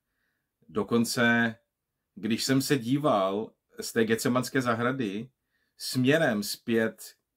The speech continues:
k Starému městu, k Jeruzalému, tak, eh, bylo krásně vidět, že jsme v údolí, že jsme v Kidronském údolí a Jeruzalém je na té chrámové hoře.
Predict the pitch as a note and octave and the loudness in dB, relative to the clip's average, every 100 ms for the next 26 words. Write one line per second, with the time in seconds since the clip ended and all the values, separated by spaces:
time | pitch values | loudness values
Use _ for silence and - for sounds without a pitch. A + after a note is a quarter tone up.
0 | _ _ _ _ _ - - C3 D3 D3 | _ _ _ _ _ -4 4 4 4 2
1 | B2 B2+ C3 - A2 - _ _ _ _ | 0 -2 -6 -8 -8 -8 _ _ _ _
2 | A2 A2+ C3+ C3 G#2+ G2 F#2 F2+ - _ | 0 2 2 2 2 -2 -4 -8 -12 _
3 | _ _ _ _ _ - G#2+ - A2+ A2+ | _ _ _ _ _ 0 0 2 0 2
4 | A2 G#2+ A#2 A#2 B2+ B2 - A2+ A2 - | 2 0 2 2 2 -2 0 2 2 -2
5 | A#2+ A2+ A#2+ A#2 A#2 G#2+ A#2+ A#2+ - A2+ | -4 -2 -4 -2 -4 -2 -2 -4 -6 0
6 | A#2 B2+ A2 - - G2+ G2 G#2+ G#2 - | 0 0 -4 -10 -12 -8 -2 -2 -4 -4
7 | A2+ G#2+ A#2 A2+ - A#2 A2 G#2+ A2 G#2+ | -2 2 2 0 0 0 0 0 0 0
8 | A#2 B2 A2+ G2 - _ _ _ _ _ | -2 -2 -4 -4 -10 _ _ _ _ _
9 | _ G2 G#2 A2 A2 G#2+ G#2+ G#2 G#2 G#2 | _ -4 -2 0 2 2 2 0 0 0
10 | G#2 G#2 G#2 G#2 _ _ _ _ - F#2+ | 0 0 -2 -8 _ _ _ _ -10 -4
11 | G#2+ A2 C3+ A2 A2+ A#2 A2+ A2+ G#2+ A2+ | -2 -2 0 2 2 2 2 0 2 2
12 | A2 A#2 B2+ | 2 0 -2